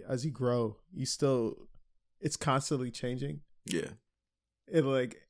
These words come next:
Speaker 1: what you might like today is not necessarily what you like tomorrow, but this also ends up being some sort of amalgama-, ma-, amalgamation.
Speaker 2: Yeah.
Speaker 1: Amalgamation?
Speaker 2: Amalgamation,
Speaker 1: That's the word.
Speaker 2: yeah, that's
Speaker 1: Amal-
Speaker 2: it.
Speaker 1: yeah.
Speaker 2: Yeah.
Speaker 1: Of,
Speaker 2: I was trying to say
Speaker 1: of,
Speaker 2: pa-,
Speaker 1: like, your
Speaker 2: palatable.
Speaker 1: past
Speaker 2: Did I say
Speaker 1: selves.
Speaker 2: palatable? Palatable? Pal-
Speaker 1: Palatable?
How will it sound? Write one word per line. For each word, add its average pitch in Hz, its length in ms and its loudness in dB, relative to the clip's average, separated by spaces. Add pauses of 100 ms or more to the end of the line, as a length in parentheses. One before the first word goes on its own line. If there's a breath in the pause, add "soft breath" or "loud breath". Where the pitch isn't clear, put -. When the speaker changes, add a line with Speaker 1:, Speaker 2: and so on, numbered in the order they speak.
(120)
Speaker 1:
what 147 340 0
you 165 80 2
might 135 220 2
like 123 220 -2
today 123 420 -2
is 127 320 -6
not 117 180 -2
necessarily 117 480 -4
what 113 220 -6
you 117 60 -6
like 113 180 -4
tomorrow, 117 340 -4
but 117 220 -4
this - 160 -6
also 120 420 -4
ends 127 220 -2
up 113 120 -2
being 120 140 -2
some 117 160 -8
sort 113 220 -4
of 110 40 -4
amalgama-, 110 600 -4
ma-, 113 380 -4
amalgamation. 120 920 -4
Speaker 2:
Yeah. - 120 -10
Speaker 1:
Amalgamation? 147 680 -8 (920)
Speaker 2:
Amalgamation, 90 680 2
Speaker 1:
That's 85 120 -2
the - 0 -
word. - 0 -
Speaker 2:
yeah, 90 80 0
that's 123 100 2
Speaker 1:
Amal- 90 120 0
Speaker 2:
it. - 80 -8 (100)
Speaker 1:
yeah. 135 320 2
Speaker 2:
Yeah. 80 120 -4 (300)
Speaker 1:
Of, 139 240 4
Speaker 2:
I 101 40 10
was 101 120 8
trying 123 140 10
to 113 60 8
say 110 100 8
Speaker 1:
of, 127 100 4
Speaker 2:
pa-, - 120 2
Speaker 1:
like, 127 120 2
your - 0 -
Speaker 2:
palatable. 104 300 10
Speaker 1:
past 135 380 4
Speaker 2:
Did 143 80 2
I 135 60 2
say 98 100 6
Speaker 1:
selves. 113 200 4
Speaker 2:
palatable? 104 440 4
Palatable? 113 640 4 (340)
Pal- 123 100 0
Speaker 1:
Palatable? 147 580 2